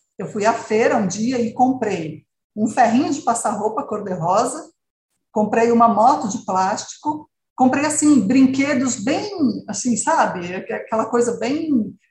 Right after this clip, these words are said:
é, que, que na cultura mais, assim, daquela coisa tradição, né? De dar pra menina a, a tabuinha de passar roupa e pro menino a motoca.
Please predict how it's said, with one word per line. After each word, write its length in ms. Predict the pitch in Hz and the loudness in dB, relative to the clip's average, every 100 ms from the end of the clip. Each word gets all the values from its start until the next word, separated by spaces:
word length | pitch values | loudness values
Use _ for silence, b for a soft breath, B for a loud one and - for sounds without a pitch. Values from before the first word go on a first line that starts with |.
| _ | _
é, 120 | 202 190 | -10 -10
que, 300 | - 214 190 | -10 -12 -8
que 520 | 220 202 190 165 - - - 226 - 214 202 202 208 196 196 | -6 -4 -4 -8 -12 -14 -14 -14 -12 -12 -8 -8 -8 -8 -4
na 180 | 208 196 | -4 -4
cultura 680 | 226 214 - 240 247 214 208 | -4 -6 -2 0 4 4 2
mais, 280 | 208 214 190 | 2 0 -2
assim, 480 | 196 - 220 196 - b b _ _ | -6 -2 -2 -2 -6 b b _ _
daquela 500 | 190 185 202 - 202 | -14 -6 -4 0 0
coisa 240 | 208 214 208 | 0 -2 -2
tradição, 760 | - 196 - - 233 240 196 | -2 -2 -2 0 4 4 2
né? 320 | 196 233 247 | 0 0 0
De 220 | 190 165 170 | -6 -12 -4
dar 220 | 202 208 | -2 -2
pra 220 | 214 202 | -4 -6
menina 420 | 202 226 262 226 | -4 -2 0 0
a, 580 | 202 180 185 190 - 190 | 0 0 -4 -6 -12 -10
a 20 | |
tabuinha 680 | 185 202 180 180 240 254 208 | 0 0 0 0 2 2 -2
de 120 | - | -6
passar 320 | 208 196 185 | -6 -4 -4
roupa 300 | 202 226 220 | 0 0 0
e 20 | 185 | -8
pro 160 | 185 | -10
menino 340 | 196 202 220 208 | -12 -8 -6 -4
a 40 | |
motoca. 800 | 190 180 233 240 214 - 165 - | -6 -2 2 2 0 -4 -10 -10